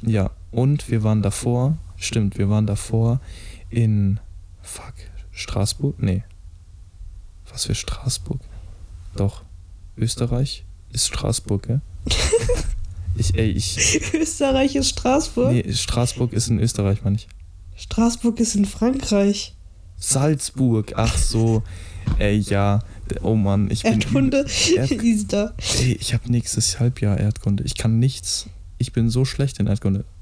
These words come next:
Speaker 1: Okay.
Speaker 2: Muss ich dir was beibringen?
Speaker 1: Salz-, Salzburg.
Speaker 2: Ja, das gibt's auch.
Speaker 1: <laughs> S-, Salzburg, okay. Wir waren da und haben einen Döner gegessen. Beziehungsweise, äh, ich hab einen Jufra gegessen oder Dürüm,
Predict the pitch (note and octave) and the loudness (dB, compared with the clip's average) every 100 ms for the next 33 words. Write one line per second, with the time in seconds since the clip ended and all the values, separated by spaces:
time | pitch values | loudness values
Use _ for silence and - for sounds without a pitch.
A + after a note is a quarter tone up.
0 | - B2 G2 - G3+ G#3 G#3+ - G3 G3+ | -4 -2 -2 0 2 4 4 2 2 0
1 | - G#3 G#3 - G#3 G3 G3 - - - | 0 0 0 0 0 2 0 -2 -2 2
2 | A2 A2+ - - A2 A2 - - - F#2 | 2 0 0 2 2 2 0 -2 -2 -4
3 | - - - - - A3 G3 G3 - A3 | -8 -16 -16 -16 -2 0 2 0 0 -2
4 | - G#3 - G3 G3 - - G3+ F#3 - | 0 -2 0 0 2 2 2 2 0 -2
5 | - - - - - G2+ - - F#2+ - | -4 -4 -2 0 2 2 0 0 0 0
6 | - F#2+ - - - - - - - G#2 | -2 -2 -4 -8 -8 -8 -10 -12 -4 0
7 | G#2+ A#2+ C#3 C#3+ D#3+ E3+ B2 A#2+ - B2 | 4 4 4 4 2 2 0 0 2 2
8 | B2 A#2+ A2+ A#2 A#2 G#2+ F#2+ - F#2 - | 4 4 2 2 4 2 0 0 -2 2
9 | G2 G#2+ - A2 B2+ B2+ - A2+ A2 G#2+ | 0 0 -2 0 2 2 2 2 2 2
10 | G#2+ A#2+ - - G2+ F#2+ F#2 - G#2 G2+ | 2 0 -4 -2 2 4 2 0 0 0
11 | G2+ G2 G2+ - A2 A2 A2 G#2+ A#2 A#2+ | 2 2 0 0 0 2 2 2 2 2
12 | A2 G#2 F2 F2+ A#2 A#2+ B2+ | 0 -2 -2 0 2 4 2